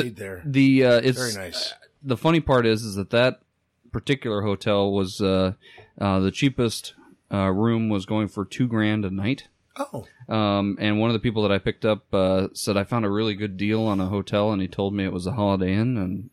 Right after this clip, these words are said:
Speaker 2: I plug in my address and <laughs> driving over there. It's closer to the airport, so I'm thinking, "Okay, this isn't gonna be,"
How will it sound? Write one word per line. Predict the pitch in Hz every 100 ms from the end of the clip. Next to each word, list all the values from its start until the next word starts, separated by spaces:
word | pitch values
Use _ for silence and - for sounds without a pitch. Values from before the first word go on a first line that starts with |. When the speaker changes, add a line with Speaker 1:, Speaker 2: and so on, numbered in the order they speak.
| -
Speaker 2:
I | -
plug | - 107
in | 101 95
my | 90
address | 95 113 120 120 120
and | - 262
<laughs> | -
driving | 110 113 101
over | 131 143
there. | 139 143 139 _ - - _ -
It's | -
closer | 208 214 156
to | 135
the | 110
airport, | 104 107 120 127
so | -
I'm | 107
thinking, | 117 117
"Okay, | 151 120
this | 107 139
isn't | 127 113 101
gonna | 98
be," | 95 101